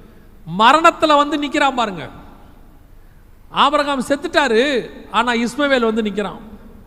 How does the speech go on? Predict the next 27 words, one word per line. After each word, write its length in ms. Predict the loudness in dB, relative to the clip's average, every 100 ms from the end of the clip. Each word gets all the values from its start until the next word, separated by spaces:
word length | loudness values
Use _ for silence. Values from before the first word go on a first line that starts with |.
| -20 -20 -18 -6
இஸ்மவேல் 480 | -4 0 2 2 2
யாரு? 220 | 2 0 -4 -10 -14 -6
துஷ்ட 300 | -4 -2 -2
மனுஷன். 420 | -4 -4 -6 -8 -10 -20 -20 -20 -20 -20 -8
ஈசாக்கு 460 | -2 0 2 2 0
யாரு? 180 | -2 -2 -6 -8 -4
நீதிமான். 520 | -2 0 0 -2 -4 -14 -20 -20 -20 -20 -20 -20 -20 -20 -20 -8 6
வெறும் 400 | 6 6 2 2
நீதிமான் 500 | -2 0 2 2 2
மட்டும் 380 | 0 -2 -2 -4 -4
நிக்க 200 | -4 0
வேண்டிய 360 | 2 2 0 2
மரணத்தில் 680 | 6 4 4 -4 -2 -2 -4 -8 -16 -20 -20 -20 -20 -20 -20 -20 -6
ஒரு 200 | 2 4 4 2
துஷ்ட 380 | 0 2 2
மனுஷனும் 500 | 4 2 0 0 0
வந்து 140 | -2 -6
நிக்கிறான். 440 | -4 0 2 0 -2
அவனை 300 | 0 0 -2
கடைசி 400 | -2 -2 0 0
வரைக்கும் 340 | 0 0 0 0
ஆபிரகாமால 480 | 2 2 2 2 2
என்ன 100 | 2
செய்ய 200 | 0 0
முடியல? 300 | 2 2 2 0 -8 -16 -20 -20 -20 -20 -20 -16
அனுப்ப 440 | 4 6 8 8 8
முடியல. 360 | 8 2 0